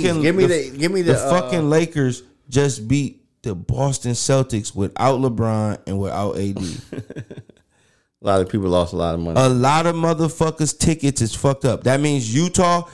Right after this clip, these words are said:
Speaker 1: is about to lose tonight.
Speaker 2: Mm. If, I mean, I don't know. True Lakers fans came up though.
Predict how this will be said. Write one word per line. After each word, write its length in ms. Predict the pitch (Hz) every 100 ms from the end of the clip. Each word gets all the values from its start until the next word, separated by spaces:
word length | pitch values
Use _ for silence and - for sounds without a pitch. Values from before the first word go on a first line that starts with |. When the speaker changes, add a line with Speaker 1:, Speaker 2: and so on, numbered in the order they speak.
| -
Speaker 1:
is 160 | 117
about 300 | 117 113 135
to 80 | 135
lose 320 | 127 131 120
tonight. 400 | - 104 87 69 - _ _ _ _ _ _ _ _ _
Speaker 2:
Mm. 320 | 104 101 92 76 - _ _ _ _ -
If, 320 | 127 127 -
I 100 | 156
mean, 180 | 185 170
I 80 | 175
don't 100 | 175
know. 140 | 117
True 200 | - 147
Lakers 360 | 120 139 165 104
fans 320 | 101 95 92
came 240 | - 95
up 160 | 95 -
though. 180 | 87